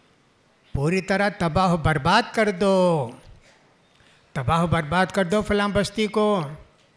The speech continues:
फरिश्तों ने कहा, "अल्लाह,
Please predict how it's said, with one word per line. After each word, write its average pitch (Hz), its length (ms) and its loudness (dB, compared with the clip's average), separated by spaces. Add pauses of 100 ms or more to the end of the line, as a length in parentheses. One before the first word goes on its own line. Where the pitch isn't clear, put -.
(720)
फरिश्तों 185 420 -4
ने 220 140 -2
कहा, 165 600 -2 (500)
"अल्लाह, 165 680 -2